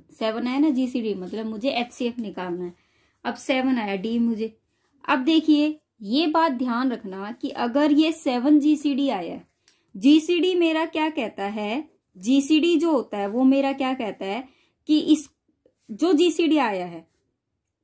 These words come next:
इसको सेवन, देखो कैसे बताती हूँ, एटी फ़ोर है मान लो मेरे पास और ये थर्टी फ़ाइव है, ये जो जीसीडी आया है,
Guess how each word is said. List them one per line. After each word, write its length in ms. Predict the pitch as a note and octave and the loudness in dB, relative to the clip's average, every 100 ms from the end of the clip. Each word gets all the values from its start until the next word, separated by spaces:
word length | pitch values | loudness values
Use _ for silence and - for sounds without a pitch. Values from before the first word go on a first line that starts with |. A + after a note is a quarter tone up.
| _ _ _ _ _ - | _ _ _ _ _ 0
इसको 600 | F4 - - F#4 G#3+ - _ - | 0 0 2 2 2 -4 _ -20
सेवन, 480 | - C4+ C4+ D4+ D4 - | -2 0 2 2 0 -2
देखो 320 | G#3 G#3+ G3+ | -8 -6 -8
कैसे 460 | F#3+ - F#3+ - F#3 | -10 -12 -14 -14 -14
बताती 420 | F3 F#3 F3+ - | -14 -16 -18 -12
हूँ, 80 | E3 | -4
एटी 300 | - A#3+ D4 | 0 2 2
फ़ोर 300 | D4+ D4 D4 | 2 2 2
है 100 | C4+ | 2
मान 220 | B3+ A#3+ | 0 -2
लो 120 | A#3 A#3 | -4 -4
मेरे 180 | A3+ | -6
पास 220 | A3 A3+ A#3+ | -6 -6 -2
और 60 | |
ये 120 | A#3 A#3+ | -2 -2
थर्टी 220 | G3+ - | -6 -8
फ़ाइव 280 | F3 F#3 - | -14 -12 -12
है, 120 | E3+ - _ _ _ | -14 -20 _ _ _
ये 160 | A#3 C4+ | 0 2
जो 100 | D4+ | 2
जीसीडी 460 | B3 D4+ D4+ D4+ C#4+ | 4 2 4 2 2
आया 260 | G#3+ F#3+ | -2 -6
है, 180 | G3 - | -8 -14